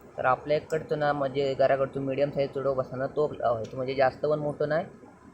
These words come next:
जास्त पण बारको नाही. म्हणजे कसं आहे, जास्त मोठं आणलास ना, तर आता काही का आता आपलं खालचं टोप लावताना बघा जागा नव्हती, तशी मग जागा नसली ना, तर मग वांदे होतं.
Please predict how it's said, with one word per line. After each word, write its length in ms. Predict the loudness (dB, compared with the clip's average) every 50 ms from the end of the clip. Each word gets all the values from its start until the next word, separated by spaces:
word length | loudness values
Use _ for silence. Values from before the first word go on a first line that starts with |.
| -18 -14 -6 0
जास्त 300 | 2 2 2 2 0 -4
पण 160 | -2 -2 2 4
बारको 400 | 4 4 4 4 0 -2 -2 -2
नाही. 160 | -2 -4 -10 -12 -18 -20 -20 -20 -20 -20 -20 -20 -20 -20 -20 -20 -20 -20 -20 -20 -20 -20 -20 -20 -20 -20 -12 -6
म्हणजे 180 | -2 -2 0
कसं 180 | 0 0 0 0
आहे, 80 | -2
जास्त 400 | -2 0 0 0 0 0 0 -2
मोठं 260 | -2 -2 0 2 2 2
आणलास 240 | 2 4 2 0 0 0
ना, 140 | -4 -4 -4 -6 -12 -20 -20 -20 -8 -2 2
तर 40 | 4
आता 240 | 4 4 2 0
काही 200 | -2 0 0 0
का 140 | 2 2 0
आता 160 | 2 2 2
आपलं 180 | 0 2 0 -6 -4
खालचं 320 | -2 -4 -4 -4 -4 -4 -2
टोप 180 | -2 0 4
लावताना 340 | 4 4 4 4 0 0 2
बघा 140 | 2 2 4
जागा 320 | 4 4 4 4 4 2
नव्हती, 340 | 2 0 -2 -4 -8 -14 -20 -20 -20 -20 -20 -16 -12 -12 -12
तशी 180 | -10 -10 -6
मग 120 | -4 -2 0
जागा 320 | 2 2 2 4 2 0
नसली 320 | 0 -2 -4 -6 -6 -4
ना, 140 | -2 -2 -2 -4 -6 -10 -20 -20 -20 -20 -20 -20 _ -20 -14 -10
तर 60 | -6
मग 140 | -4 0 2
वांदे 320 | 2 2 2 2 0 -2
होतं. 240 | -2 -2 -4 -6